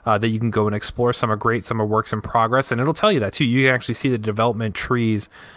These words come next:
of the dreams that other dreamers, that's what they call 'em, uh, have created and as they go along. So if you go in, like, there's one that somebody's attempting to recreate Simpsons Hit and Run, um, in Dreams, and you can actually see, like, right now it's just the main street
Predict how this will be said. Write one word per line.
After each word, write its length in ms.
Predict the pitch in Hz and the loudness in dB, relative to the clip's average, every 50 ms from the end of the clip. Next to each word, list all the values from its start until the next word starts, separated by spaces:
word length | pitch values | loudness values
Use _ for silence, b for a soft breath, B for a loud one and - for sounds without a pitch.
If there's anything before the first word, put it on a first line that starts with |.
| B B B B - - | B B B B -4 0
of 260 | 131 127 123 117 117 | 2 2 2 2 0
the 80 | 123 | -2
dreams 640 | 120 117 120 117 120 120 120 120 113 117 117 110 107 | -2 0 0 0 2 2 2 0 0 0 -2 -2 -2
that 180 | 110 98 - - 135 | -2 -4 -2 0 0
other 180 | 127 120 117 | 2 2 0
dreamers, 540 | 110 - 123 120 117 110 107 113 127 127 - | 0 2 0 2 2 2 2 2 0 0 -2
that's 160 | 110 101 - | -6 -4 -4
what 80 | 107 - | -6 -6
they 80 | 101 | -6
call 200 | 101 - 107 104 | -4 -4 -4 -4
'em, 120 | 101 113 - B B B B B B B B | -4 -6 -8 B B B B B B B B
uh, 140 | 117 107 - | 0 0 2
have 180 | - 127 117 - | 2 0 0 -2
created 340 | - - 131 127 131 127 | -4 0 2 2 2 2
and 100 | 117 113 | 0 0
as 200 | 110 120 117 113 | -2 0 -2 0
they 80 | 107 117 | -2 0
go 160 | 107 110 104 | 0 0 -2
along. 380 | 104 107 110 110 107 101 101 - | 0 0 0 0 0 -2 -2 -4
So 440 | - - 117 104 98 98 98 92 - - | -4 -4 -2 -2 -2 -4 -6 -8 -8 -6
if 220 | 139 135 123 - | -4 -4 -4 -2
you 80 | 127 123 | -4 0
go 220 | 123 123 117 117 | 2 2 4 4
in, 120 | 117 113 113 | 2 0 0
like, 140 | 113 110 | 0 0
there's 160 | - 120 113 113 | 0 -2 -2 0
one 260 | 120 127 131 127 123 | 0 0 0 0 0
that 160 | 117 107 - | -4 -4 -4
somebody's 260 | - 135 123 123 110 | -2 -2 0 0 -2
attempting 360 | 113 - - 120 113 - 117 | -2 -2 -4 -4 -2 -4 -4
to 100 | 104 120 | -2 0
recreate 460 | 110 113 117 - - - 117 110 98 - | 0 0 0 -2 -2 -2 -2 -2 -2 -2
Simpsons 400 | - 123 110 - - 110 - - | -2 -4 -4 -4 -6 -6 -2 -2
Hit 160 | 123 113 104 | -2 -2 -2
and 100 | 110 107 | 0 2
Run, 300 | 113 117 110 104 101 - B B B B B B B B B B B | 2 2 2 0 -2 -8 B B B B B B B B B B B
um, 220 | 113 110 98 98 | 0 0 0 0
in 160 | 98 147 139 120 | 0 0 0 2
Dreams, 380 | 113 120 117 110 101 101 - - - - | 0 0 0 0 -2 -4 -8 -10 -6 -2
and 160 | 135 127 120 | -2 0 0
you 80 | 120 | 0
can 100 | - 127 | 0 0
actually 260 | 117 117 - - 110 107 | 0 0 -2 -4 -6 -4
see, 400 | - - - 170 139 123 123 - | -2 0 2 2 2 2 2 0
like, 280 | - 131 120 113 - 131 | 0 -2 -2 -2 0 0
right 160 | 131 131 127 | 0 0 2
now 160 | 131 127 123 | 2 2 2
it's 140 | 120 - - | 2 0 -4
just 220 | 127 113 - - | -6 -6 -6 -6
the 60 | - | -4
main 220 | 117 117 117 120 117 | -2 -2 0 -2 -2
street 460 | 110 - - - 117 113 113 - _ | -2 -4 -2 -2 -2 -2 -2 -6 _